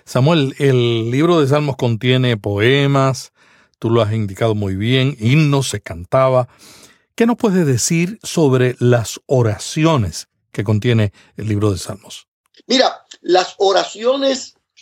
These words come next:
Speaker 2: de los Salmos son importantes porque son posiblemente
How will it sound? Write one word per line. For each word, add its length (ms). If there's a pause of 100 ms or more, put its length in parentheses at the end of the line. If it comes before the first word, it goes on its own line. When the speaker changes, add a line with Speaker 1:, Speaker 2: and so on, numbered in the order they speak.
Speaker 2:
de 160
los 200
Salmos 380
son 260
importantes 1040 (640)
porque 380
son 360
posiblemente 1300